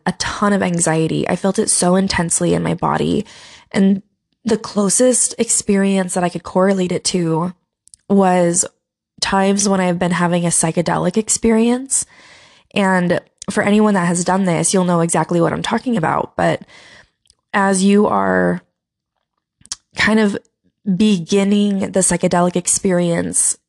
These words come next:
it often feels like a lot of anxiety in your body, and you'll feel yourself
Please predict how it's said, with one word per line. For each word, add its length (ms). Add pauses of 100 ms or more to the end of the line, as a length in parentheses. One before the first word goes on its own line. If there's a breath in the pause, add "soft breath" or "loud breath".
it 240
often 400
feels 420
like 180
a 60
lot 240
of 80
anxiety 800 (380 loud breath)
in 180
your 200
body, 520
and 160
you'll 120
feel 260
yourself 580